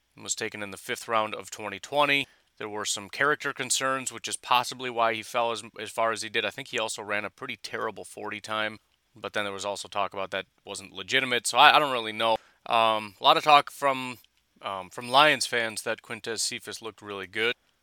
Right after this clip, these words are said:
P F F didn't necessarily agree. Um, he had the third lowest receiving grade of anybody. You had Amendola, then Hawkinson, then, uh, then a bunch of average guys.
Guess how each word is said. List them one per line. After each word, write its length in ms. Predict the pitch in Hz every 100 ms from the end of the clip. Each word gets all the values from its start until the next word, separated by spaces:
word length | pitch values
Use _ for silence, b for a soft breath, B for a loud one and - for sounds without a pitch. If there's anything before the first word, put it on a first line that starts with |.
| _ _
P 100 | 175
F 100 | 147
F 180 | 139 -
didn't 200 | 147 143
necessarily 640 | 127 - - 139 127 123 120
agree. 560 | 107 113 131 135 113 - _ _ _
Um, 220 | 110 104 98
he 60 |
had 120 | 110
the 80 | 101
third 300 | 98 123 117
lowest 380 | 101 117 110 -
receiving 460 | 104 - 120 113 104
grade 260 | 110 107
of 80 | 98
anybody. 400 | 110 113 110 107 _ _
You 120 | 107
had 160 | 98 101
Amendola, 580 | 107 107 104 104 104 98
then 160 | 104
Hawkinson, 680 | 90 104 98 95 - 101 95
then, 360 | 98 98 95 95
uh, 220 | 95 92 - _ _
then 200 | - 101
a 40 | 98
bunch 220 | 101 92
of 120 | 92
average 440 | - 110 104 98 101
guys. 300 | 104 101